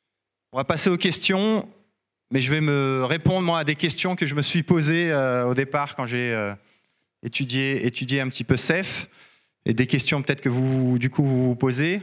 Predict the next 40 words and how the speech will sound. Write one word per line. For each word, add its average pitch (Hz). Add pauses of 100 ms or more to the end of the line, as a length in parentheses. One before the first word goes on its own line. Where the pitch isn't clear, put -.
(600)
Est-ce 139
que 226
c'est 196
pas 202
dangereux ? 147 (1300)
C'est-à-dire 151
qu'au 139
final, 165 (1600)
si -
vous 127
avez 127
bien 147
compris, 156
euh, 127
comment, 131
comment 135
ça 127
fonctionne, 202
on 160
prend 135
un 127
cas 131
classique, 165
vous 139
avez 123
deux 160
cents 175
O 151
S 127
D, 175 (1700)
et 127
qu'est-ce 220
qui 185
se -
passe 226
si -
on 151
a 156
trois 196
disques 220